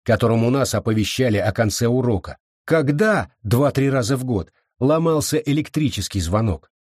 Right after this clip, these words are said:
Шура подняла колокольчик над головой, и тут самые мои горькие подозрения оправдались. Дело в том, что все старшеклассники держали в руках подарки.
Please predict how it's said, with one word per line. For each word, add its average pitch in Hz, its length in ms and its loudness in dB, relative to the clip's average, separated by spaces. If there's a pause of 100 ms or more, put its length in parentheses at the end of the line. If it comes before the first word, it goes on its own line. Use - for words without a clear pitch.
(460)
Шура 139 420 0
подняла 127 460 0
колокольчик 120 720 -2
над 107 140 0
головой, 113 640 0 (640)
и 131 80 -2
тут 202 240 0
самые 196 440 0
мои 165 220 0
горькие 143 460 -2
подозрения 131 760 0
оправдались. 104 920 -2 (840)
Дело 127 340 2
в - 80 -4
том, 160 220 2
что - 180 0
все - 300 -2
старшеклассники 120 960 -2 (340)
держали 110 480 2
в 110 80 2
руках 120 340 0
подарки. 131 580 -2